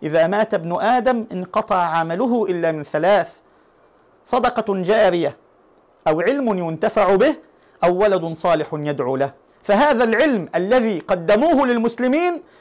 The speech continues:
أنصحكم أن تنشروه. هؤلاء الأبطال حملوا على عاتقهم التصدي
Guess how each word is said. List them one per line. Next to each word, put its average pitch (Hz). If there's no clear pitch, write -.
أنصحكم 202
أن 170
تنشروه. 185
هؤلاء 247
الأبطال 220
حملوا 233
على 185
عاتقهم 240
التصدي 185